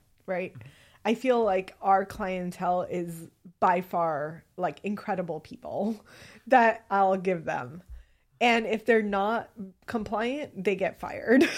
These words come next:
Speaker 1: <laughs> So
Speaker 2: Okay.
Speaker 1: we don't, I'm like, "Here's a refund, goodbye." <laughs> Like,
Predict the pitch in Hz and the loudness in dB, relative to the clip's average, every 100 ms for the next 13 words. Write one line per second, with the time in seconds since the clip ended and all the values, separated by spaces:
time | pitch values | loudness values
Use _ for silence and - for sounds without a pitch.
0 | - - 359 240 - 262 247 233 233 240 | 4 8 10 8 6 8 10 10 6 2
1 | - - 240 254 302 349 285 262 - 247 | -6 -14 -2 4 6 8 6 4 2 2
2 | 285 247 220 269 370 381 381 311 294 294 | 4 4 4 4 6 6 6 4 2 6
3 | 330 294 247 285 226 220 175 175 415 302 | 8 8 6 2 2 4 4 8 8 12
4 | 415 247 233 220 | 12 12 10 8